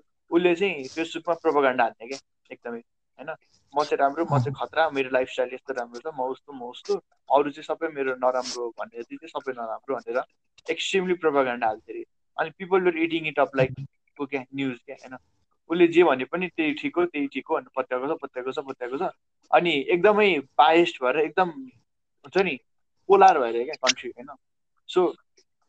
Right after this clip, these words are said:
Speaker 1: सबैजना उसको सपोर्टमा जस्तो, अनि उसले जे गरे पनि, अ, राम्रो लाइटमा आफ्नो हाल्छ नि त, पब्लिसिटी आफ्नो हाल्छ नि त। अनि मान्छे नै सोही भएको थियो अरे क्या,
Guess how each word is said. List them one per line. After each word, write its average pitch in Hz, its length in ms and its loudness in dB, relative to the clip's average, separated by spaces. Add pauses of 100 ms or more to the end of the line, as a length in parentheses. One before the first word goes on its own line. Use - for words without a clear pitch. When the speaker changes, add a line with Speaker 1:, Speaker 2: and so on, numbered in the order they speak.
(260)
Speaker 1:
सबैजना 185 400 4
उसको 175 240 0
सपोर्टमा 175 520 4
जस्तो, 165 280 0
अनि 175 160 4
उसले 190 220 6
जे 185 200 8
गरे 170 220 8
पनि, 170 320 0 (720)
अ, 131 320 2 (280)
राम्रो 180 260 6
लाइटमा 165 420 4
आफ्नो 139 600 2 (300)
हाल्छ 135 220 2
नि 170 180 2
त, 160 60 -8 (720)
पब्लिसिटी 151 440 -2
आफ्नो 139 220 2
हाल्छ 120 200 -6
नि 143 160 -12
त। 147 60 -12 (420)
अनि 175 160 2
मान्छे 170 380 0
नै 190 120 0
सोही 170 260 6
भएको 117 160 4
थियो - 140 -12
अरे 110 100 -12
क्या, 127 120 -8